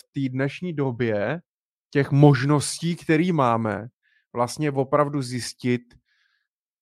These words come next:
co chci a jak chci vlastně, aby ten můj život vypadal. Vždyť často nevíme ani, co chceme dělat za práci,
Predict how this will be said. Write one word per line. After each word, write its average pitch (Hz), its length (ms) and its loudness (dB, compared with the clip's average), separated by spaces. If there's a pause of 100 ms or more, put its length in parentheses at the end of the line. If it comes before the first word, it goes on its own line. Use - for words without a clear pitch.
(380)
co 151 160 0
chci 160 360 -2 (540)
a 120 100 2
jak 131 180 4
chci - 220 -6
vlastně, 135 360 -2
aby 131 200 -4
ten 131 200 -4
můj 131 200 -4
život 127 400 -4
vypadal. 123 520 2
Vždyť 117 140 -8
často - 360 0
nevíme 170 300 2
ani, 175 160 -2
co 170 120 -8
chceme 175 260 -4
dělat 170 180 2
za 165 100 0
práci, 165 640 -2